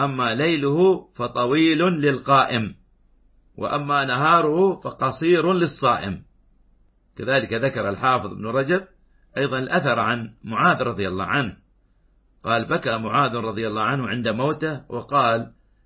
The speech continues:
'إنما أبكي على ظمأ الهواجر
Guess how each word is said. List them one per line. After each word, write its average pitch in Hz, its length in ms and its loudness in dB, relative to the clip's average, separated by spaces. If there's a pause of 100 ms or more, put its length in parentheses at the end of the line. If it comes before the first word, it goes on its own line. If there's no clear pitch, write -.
(160)
'إنما 120 420 -4
أبكي 120 320 -6
على 113 380 -2
ظمأ 127 360 -2
الهواجر 110 680 2